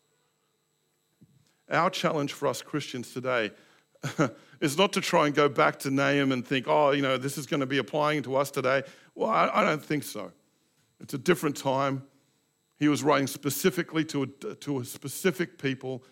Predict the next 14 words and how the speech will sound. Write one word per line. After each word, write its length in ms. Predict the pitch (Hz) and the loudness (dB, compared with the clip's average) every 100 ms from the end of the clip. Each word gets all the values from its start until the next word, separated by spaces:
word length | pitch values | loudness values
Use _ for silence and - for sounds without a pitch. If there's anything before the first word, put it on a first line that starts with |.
| _ | _
You 100 | 160 | -2
can't 320 | 139 156 160 165 | 0 2 2 2
pull 220 | 196 185 | 2 4
that 180 | 160 147 | 4 4
out 160 | 147 | 2
of 100 | 135 | 0
context 500 | - 143 131 135 - | -2 -4 -2 -6 -8
and 80 | 113 | -12
try 180 | - 127 | -4 -4
to 40 | |
apply 300 | 120 - 131 | -4 -6 -4
to 100 | 139 | -4
us 160 | 123 - | -6 -10
today. 220 | 120 | -6